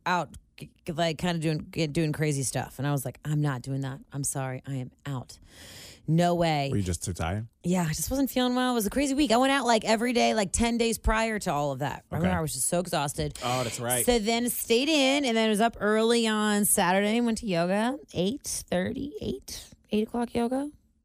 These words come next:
Speaker 1: maybe. And then, um, yeah, it was an hour and a half class, eight to nine thirty. Anyway, after that, ran a couple errands,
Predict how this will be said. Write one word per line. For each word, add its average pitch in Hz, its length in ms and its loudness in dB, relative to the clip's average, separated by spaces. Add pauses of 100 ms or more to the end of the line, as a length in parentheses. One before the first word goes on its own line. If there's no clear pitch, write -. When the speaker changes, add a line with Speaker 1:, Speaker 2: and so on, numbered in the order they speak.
(160)
Speaker 1:
maybe. 269 380 -4 (160)
And 214 180 2
then, 214 220 0
um, 202 560 0 (320)
yeah, 202 240 4
it 151 40 2
was 170 140 0
an 185 140 -2 (100)
hour 180 140 2
and 196 80 0
a - 20 4
half 185 140 2
class, 156 400 0 (400)
eight 202 160 2
to - 60 -4
nine 226 140 2
thirty. 190 360 0
Anyway, 196 320 -2
after 196 300 0
that, 226 340 2 (420)
ran 214 120 2
a 226 40 2
couple 226 220 2
errands, 240 420 2